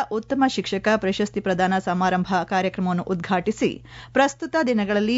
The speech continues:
ಸರ್ಕಾರಿ ಶಾಲೆಗಳು ದುಸ್ಥಿತಿಯಲ್ಲಿವೆ, ಅವುಗಳ ಜೀರ್ಣೋದ್ಧಾರ ಮಾಡುವ ಕೆಲಸವನ್ನು ಕೈಗೆತ್ತಿಕೊಳ್ಳುತ್ತೇನೆ ಎಂದರು.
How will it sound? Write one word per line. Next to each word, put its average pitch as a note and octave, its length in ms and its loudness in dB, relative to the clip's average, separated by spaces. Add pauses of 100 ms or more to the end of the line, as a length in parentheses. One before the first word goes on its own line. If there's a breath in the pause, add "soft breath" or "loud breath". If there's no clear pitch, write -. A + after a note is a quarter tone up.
ಸರ್ಕಾರಿ A#3 500 0
ಶಾಲೆಗಳು G3 440 0 (100)
ದುಸ್ಥಿತಿಯಲ್ಲಿವೆ, F#3 720 0 (340 loud breath)
ಅವುಗಳ G#3 320 0 (100)
ಜೀರ್ಣೋದ್ಧಾರ G3 600 0
ಮಾಡುವ F#3 300 2
ಕೆಲಸವನ್ನು F#3 640 0
ಕೈಗೆತ್ತಿಕೊಳ್ಳುತ್ತೇನೆ G3 1000 0
ಎಂದರು. F#3+ 340 2